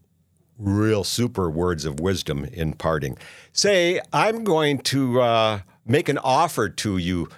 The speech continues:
in the audience out there, and of course here at Steve's Cottage. I'm gonna try something, uh, different. I'm going to, uh, propose to you that you or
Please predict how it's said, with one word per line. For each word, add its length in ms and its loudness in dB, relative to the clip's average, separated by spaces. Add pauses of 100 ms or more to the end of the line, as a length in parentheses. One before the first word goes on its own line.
(140)
in 160 0
the 160 0
audience 540 0
out 240 -2
there, 300 0 (1160)
and 180 4
of 120 -10
course 240 -2
here 180 -2
at 140 -6
Steve's 400 -4
Cottage. 560 -2 (1900)
I'm 120 2
gonna 160 2
try 240 4
something, 560 2
uh, 500 2 (460)
different. 480 0 (2000)
I'm 260 2
going 340 2
to, 280 2
uh, 320 2 (480)
propose 560 2
to 180 0
you 600 0 (400)
that 340 2
you 480 4
or 320 2